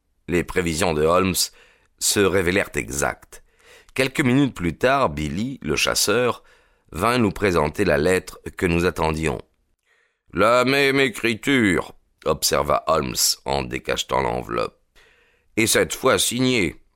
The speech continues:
ajouta-t-il d'une voix triomphante en dépliant la feuille de papier. « Allons, nous avançons, Watson. » Mais quand il lut les lignes qu'elle contenait, son front se plissa. «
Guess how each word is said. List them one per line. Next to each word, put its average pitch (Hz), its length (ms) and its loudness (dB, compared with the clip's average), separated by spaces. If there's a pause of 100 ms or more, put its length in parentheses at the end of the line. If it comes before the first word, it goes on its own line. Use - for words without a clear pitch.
(380)
ajouta-t-il 76 640 -4
d'une 71 220 -6
voix 71 220 -2
triomphante 80 1000 -4
en 64 140 -4
dépliant 73 560 -4
la 65 100 -2
feuille 73 280 -4
de 62 100 -8
papier. « - 480 -10 (480)
Allons, 123 320 0 (380)
nous 98 280 2
avançons, 107 720 2
Watson. » 73 720 0 (760)
Mais 110 640 2
quand - 340 -6
il 87 360 -2
lut 117 200 0
les 71 220 -4
lignes 82 480 -2
qu'elle 67 260 -6
contenait, 82 720 -4 (380)
son 80 320 -2
front 98 320 -2
se - 140 -4
plissa. « - 600 -6